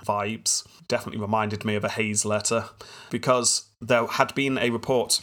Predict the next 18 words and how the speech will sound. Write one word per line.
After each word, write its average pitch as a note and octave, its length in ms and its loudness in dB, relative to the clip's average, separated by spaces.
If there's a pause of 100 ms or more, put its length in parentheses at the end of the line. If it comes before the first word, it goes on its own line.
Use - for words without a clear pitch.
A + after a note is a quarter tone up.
(120)
of B2+ 100 2
another A2+ 240 2
parachute A#2 500 2
that A#2 120 -4
had G#2 120 -6
not G#2+ 160 0
activated G2+ 560 -4
properly - 460 -6
that G#2+ 140 -4
came A2 240 0
out G2 160 -4
of - 40 -8
his - 120 -4
plane, - 340 -4
but - 140 -4
that G#2+ 180 -2
was G#2+ 140 -2
it. - 320 -4